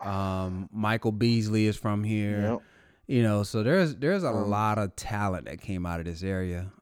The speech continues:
Speaker 2: Um,
Speaker 1: what's his name? The short dude that played in the N B A. The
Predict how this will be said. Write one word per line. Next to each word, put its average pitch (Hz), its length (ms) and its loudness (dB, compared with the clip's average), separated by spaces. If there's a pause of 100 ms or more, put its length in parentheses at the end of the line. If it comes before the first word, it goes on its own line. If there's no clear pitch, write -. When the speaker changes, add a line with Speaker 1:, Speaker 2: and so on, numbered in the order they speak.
Speaker 2:
Um, 92 460 -10
Speaker 1:
what's - 180 -10
his 104 180 -6
name? 101 380 -2
The 95 200 -10
short 98 340 -4
dude 98 260 -2
that - 160 -10
played 107 220 -4
in - 20 -4
the 101 80 -4
N 104 140 -6
B 104 60 -6
A. 104 80 -2
The 104 140 -6